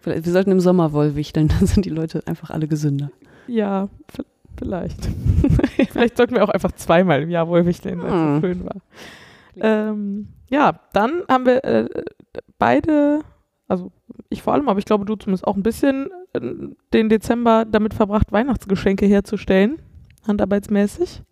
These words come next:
Speaker 1: Ein bisschen. Nicht so viel wie du. Auf gar keinen Fall so viel wie du. <laughs>
Speaker 2: Jedenfalls haben wir überlegt, was wir damit machen, weil wir ja jetzt irgendwie noch nicht so gut darüber reden können. Wir hoffen nämlich auch, dass wir die Folge noch vor Weihnachten veröffentlichen.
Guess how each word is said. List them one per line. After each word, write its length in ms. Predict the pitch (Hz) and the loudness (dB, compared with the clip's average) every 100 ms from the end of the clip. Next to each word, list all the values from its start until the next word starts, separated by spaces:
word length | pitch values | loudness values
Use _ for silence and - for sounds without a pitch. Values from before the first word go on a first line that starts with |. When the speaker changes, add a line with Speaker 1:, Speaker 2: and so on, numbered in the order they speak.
| _ | _
Speaker 1:
Ein 180 | 156 156 | 0 0
bisschen. 460 | 147 - - - - - - - - | 0 -6 -12 -16 -18 -16 -14 -14 -2
Nicht 160 | 196 - | -2 0
so 80 | 170 | -2
viel 240 | - 156 | 0 0
wie 80 | 151 | 0
du. 180 | 147 147 - _ _ | -2 -4 -8 _ _
Auf 160 | - - | -8 -2
gar 120 | 151 | 0
keinen 180 | - 131 | 0 -2
Fall 160 | - 135 | -2 -4
so 120 | 139 | -4
viel 240 | - - | -2 2
wie 60 | 233 | 2
du. 100 | - 294 - 277 - | 2 -2 0 -4 -4
<laughs> 380 | - - _ - | -10 -12 _ 0
Speaker 2:
Jedenfalls 300 | 240 226 226 | 4 4 4
haben 80 | |
wir 80 | 247 | 4
überlegt, 300 | 220 220 220 | 4 2 2
was 140 | 214 208 | 0 2
wir 60 | |
damit 220 | 190 190 | 0 0
machen, 220 | 208 226 185 | 0 0 2
weil 180 | 185 | 2
wir 80 | 190 | 2
ja 160 | 185 185 | 2 2
jetzt 360 | 185 214 - - | 0 -2 -4 -6
irgendwie 200 | 220 233 | -2 2
noch 140 | 214 | 2
nicht 140 | 233 | 0
so 100 | - | -4
gut 140 | 214 220 | -4 0
darüber 280 | 190 190 185 | 2 2 2
reden 220 | 269 240 | 2 2
können. 240 | 208 196 | 2 2
Wir 100 | 190 | 2
hoffen 260 | 220 - 233 | 2 2 0
nämlich 200 | 196 190 | 0 0
auch, 100 | 175 | 0
dass 220 | - 196 | -2 -4
wir 60 | 175 | -2
die 80 | 185 | 0
Folge 220 | 196 180 | 2 0
noch 100 | 170 | 0
vor 160 | 196 | 2
Weihnachten 320 | 175 170 165 - | 4 2 0 -4
veröffentlichen. 680 | - 220 202 - 180 - | 0 0 -2 -4 -6 -6